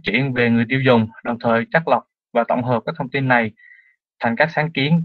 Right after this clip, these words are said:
chiến lược giữ cho thương hiệu mình luôn mới mẻ, luôn có sự thay đổi theo thời gian. Để đạt được những giá trị thương hiệu bền vững thì cần phải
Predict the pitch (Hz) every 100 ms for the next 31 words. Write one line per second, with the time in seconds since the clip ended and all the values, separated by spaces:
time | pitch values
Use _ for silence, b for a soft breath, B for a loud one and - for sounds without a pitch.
0 | - 165 143 120 107 80 135 131 139 117
1 | 113 113 120 135 135 151 113 139 - _
2 | - 131 160 98 87 120 107 120 127 127
3 | 117 110 120 123 - _ _ _ _ _
4 | _ _ _ _ _ _ _ B B -
5 | 113 127 120 - - - 110 123 151 165
6 | 160 165 139 85 90 - 135 123 110 113
7 | 110 104 131 147 - 117 117 113 117 b
8 | - 113 104